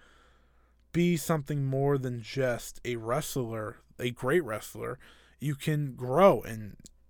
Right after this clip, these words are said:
that's what he did. He grew himself into this main event spot for the T N T Championship. He shined brighter than ever.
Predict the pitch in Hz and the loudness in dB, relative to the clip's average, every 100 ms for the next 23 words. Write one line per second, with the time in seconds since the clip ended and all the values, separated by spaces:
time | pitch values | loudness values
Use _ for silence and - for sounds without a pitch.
0 | _ - 147 - 143 180 165 185 123 120 | _ 2 2 8 8 8 6 4 4 -2
1 | 120 147 214 220 - 190 - 180 - 156 | 0 4 8 12 10 10 8 8 8 4
2 | 175 180 151 135 135 147 156 143 147 131 | 6 8 8 6 2 4 4 4 0 -2
3 | - - - 117 127 120 - - - - | -10 -18 -10 -2 0 -2 -4 -16 -20 -20
4 | - - 170 180 170 - 151 139 - 123 | -10 4 6 8 4 0 -2 -2 -4 -8
5 | - 123 120 110 120 - 135 120 - 147 | -6 -6 -8 -10 -12 -10 -10 -8 -4 0
6 | 156 175 196 202 - - - - - - | 4 4 2 0 -8 -20 -20 -20 -20 -6
7 | 139 160 180 196 202 151 147 147 143 143 | 2 6 8 6 4 2 0 0 0 -2
8 | 139 - - - - - - - 165 147 | -6 -14 -20 -20 -20 -20 -8 2 2 6
9 | 165 165 | 4 4